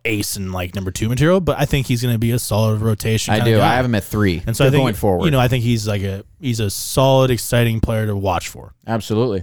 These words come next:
Speaker 1: Um,
Speaker 2: I
Speaker 1: what
Speaker 2: will
Speaker 1: el-
Speaker 2: put, I'll put, uh, Logan Gilbert there then for my September call-up. Um, people who play M L B The Show will agree with me here.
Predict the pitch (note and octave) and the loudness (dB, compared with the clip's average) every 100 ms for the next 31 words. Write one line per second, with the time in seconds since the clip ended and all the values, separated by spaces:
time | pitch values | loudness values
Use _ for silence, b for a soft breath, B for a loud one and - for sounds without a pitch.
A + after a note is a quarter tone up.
0 | - _ G#2 G2 G2 G2 F#2 F#2 - A#2 | -8 _ -2 0 0 -2 -2 -6 -4 0
1 | C3+ D3+ D#3 C#3 - A2+ C#3 - D#3+ C3 | 2 2 2 2 0 0 0 2 2 4
2 | B2 A2+ A#2+ A2+ A2 A2+ G2+ F#2+ G2 F2+ | 2 2 2 2 2 2 2 0 0 0
3 | F#2 F#2 - G2+ G#2 G2 F#2+ G2+ F#2+ F#2 | 0 -2 -2 0 2 0 -2 -2 -4 -4
4 | F#2+ F2+ F2+ E2+ _ - G#2 G2+ F#2 F2+ | -4 -2 -4 -6 _ -6 0 2 2 0
5 | F2 F2 _ _ _ _ - B2+ - G#2 | -4 -8 _ _ _ _ -2 2 2 2
6 | - G2+ F#2+ F#2 F#2 F2 - F#2 F#2 F2+ | 0 0 -2 -2 -2 -2 0 0 2 0
7 | F2 F2+ G2 - A2+ A#2 B2 C3 | 0 0 0 0 -2 -2 -2 -6